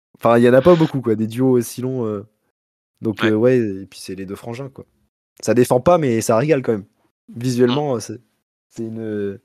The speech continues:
Speaker 1: c'est une grosse perf à chaque fois, quoi. Donc, euh, donc ouais, on espère que Lillard va être, euh,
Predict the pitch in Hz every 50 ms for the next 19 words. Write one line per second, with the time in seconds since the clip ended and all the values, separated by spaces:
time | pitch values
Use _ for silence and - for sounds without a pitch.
0 | _ _ _ _ _ _ - - 107 110 110 110 110 107 120 120 117 - 139 131
1 | - - 110 - 120 - - 135 110 - - _ _ _ _ _ _ _ _ 98
2 | 95 95 - - 98 95 92 92 90 92 90 90 92 101 98 - 139 139 131 117
3 | 110 110 107 - - 165 - - - 131 113 110 110 110 123 123 120 117 104 107
4 | 104 101 98 - 92 95 90